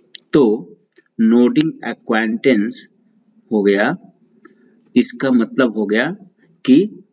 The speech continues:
बहुत कम जान पहचान। पहचान तो आ रहा है, यह एक phrase हो गया, बहुत कम जान पहचान। मतलब खाली जब पूछा जाए कि दो आदमी से पहचानते हो, तो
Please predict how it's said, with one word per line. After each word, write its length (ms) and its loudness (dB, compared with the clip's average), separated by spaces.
बहुत 580 -2
कम 400 -2
जान 360 -2
पहचान। 580 -6
पहचान 480 0
तो 120 -2
आ 120 2
रहा 340 -6
है, 100 -12
यह 380 2
एक 280 0
phrase 340 2
हो 100 -2
गया, 240 -4
बहुत 460 2
कम 320 2
जान 300 0
पहचान। 520 -10
मतलब 520 0
खाली 440 2
जब 280 -2
पूछा 360 0
जाए 160 2
कि 400 -4
दो 260 2
आदमी 360 0
से 120 -6
पहचानते 640 -4
हो, 220 -2
तो 320 -2